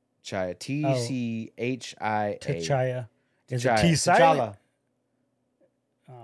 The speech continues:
Speaker 1: The art
Speaker 2: bro,
Speaker 1: style's
Speaker 2: man.
Speaker 1: really nice, though. The
Speaker 2: It
Speaker 1: art
Speaker 2: looks
Speaker 1: style, the art style looks dope.
Speaker 2: It looks like, um,
Speaker 1: It looks like, uh, what was that, that Pixar
Speaker 2: Fuck.
Speaker 1: game that came out recently? Like, a year ago?
Speaker 2: Yeah, but what do they call that art style?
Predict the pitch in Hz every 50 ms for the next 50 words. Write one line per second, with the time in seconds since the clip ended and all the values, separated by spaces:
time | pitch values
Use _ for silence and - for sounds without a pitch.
0 | 110 107 110 110 104 113 147 127 127 135 127 123 120 113 117 110 107 104 101 98
1 | 95 - - - 87 85 98 _ _ _ _ _ _ _ _ _ _ _ _ _
2 | _ _ _ _ _ _ _ _ _ _ _ _ _ _ _ _ _ _ _ _
3 | _ _ _ _ 117 113 117 120 147 143 123 110 107 104 - - - _ - -
4 | 135 147 156 147 - 151 135 127 120 107 101 - 104 92 90 - _ _ _ _
5 | _ _ - 160 170 151 - - 160 147 143 147 139 139 135 127 123 120 107 _
6 | _ _ _ _ _ _ _ _ - 117 127 143 135 - 147 147 147 143 - 151
7 | 151 151 151 151 151 151 151 147 147 151 147 147 147 143 127 139 147 160 160 165
8 | 165 147 - - _ _ _ 143 135 131 120 - - - 170 156 - 240 160 151
9 | 156 165 165 160 160 156 160 160 160 165 160 160 165 165 190 180 180 185 214 _
10 | _ _ _ _ _ _ - - - _ _ _ _ _ _ 127 120 110 127 123
11 | 123 127 143 151 160 156 170 170 175 175 165 - _ _ _ _ 180 220 233 190
12 | 151 135 127 127 - - 135 131 175 208 262 320 339 247 160 - - 160 185 185
13 | 151 139 123 123 123 120 - - 131 117 117 117 113 117 117